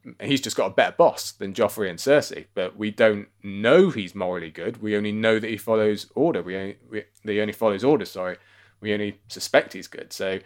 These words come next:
if Doran orders Aerys at some point to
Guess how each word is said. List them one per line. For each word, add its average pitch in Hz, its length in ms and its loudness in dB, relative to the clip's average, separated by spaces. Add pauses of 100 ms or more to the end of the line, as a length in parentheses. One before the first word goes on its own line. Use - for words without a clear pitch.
(400)
if 120 160 -6
Doran 135 320 6
orders 135 420 6
Aerys 110 440 4
at - 80 -6
some 110 240 -4
point 107 340 -6
to 98 360 -6